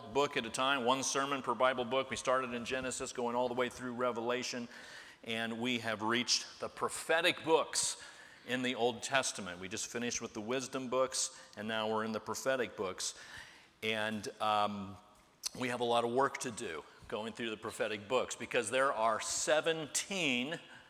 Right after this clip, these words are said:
prophetic books, and they are divided up into two categories, major and minor prophets. The major prophets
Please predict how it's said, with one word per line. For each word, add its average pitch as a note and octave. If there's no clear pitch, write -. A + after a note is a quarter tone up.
prophetic C#3
books, -
and A#2
they B2+
are B2+
divided C3
up C#3+
into C3
two B2
categories, D3
major B2
and B2
minor B2
prophets. C3+
The A2+
major A#2+
prophets B2+